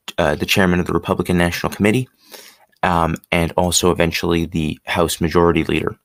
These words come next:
in the nineteen eighties. So, really an amazing person. God rest his soul. And, um, you know, he,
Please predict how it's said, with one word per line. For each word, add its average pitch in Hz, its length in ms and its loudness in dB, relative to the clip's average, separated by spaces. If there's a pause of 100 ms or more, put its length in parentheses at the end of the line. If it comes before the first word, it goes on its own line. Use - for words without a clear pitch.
(400)
in 82 280 0
the 76 320 -6 (280)
nineteen - 380 -4
eighties. 80 420 2 (1160)
So, 98 520 4 (1080)
really 110 640 4
an 98 80 2
amazing 90 400 2
person. 80 520 -4 (1120)
God 87 200 0
rest 90 280 0
his 80 120 -4
soul. 85 380 0 (640)
And, 87 320 0
um, 78 420 -2 (1200)
you 101 160 0
know, 82 220 2
he, 85 520 -4